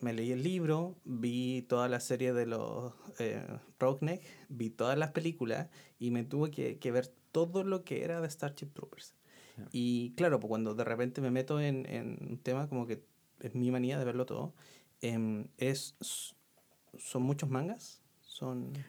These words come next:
Speaker 2: No, no, no, no son, no son para nada tanto. Imagínate que en el anime van setenta capítulos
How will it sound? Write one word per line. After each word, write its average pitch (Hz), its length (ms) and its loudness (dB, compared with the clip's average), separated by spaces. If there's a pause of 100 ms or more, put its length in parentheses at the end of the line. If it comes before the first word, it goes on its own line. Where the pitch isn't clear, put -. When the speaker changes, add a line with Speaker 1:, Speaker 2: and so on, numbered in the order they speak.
(100)
Speaker 2:
No, 151 200 4
no, 160 200 2
no, 147 180 2
no 127 140 2
son, 151 260 0
no 131 160 0
son 151 380 0
para 123 220 0
nada 135 220 2
tanto. 131 560 -2
Imagínate 139 580 0
que 147 340 0
en 120 240 -2
el 117 340 -4
anime 123 460 -2
van 139 400 -2 (160)
setenta 131 480 -2
capítulos 104 460 -6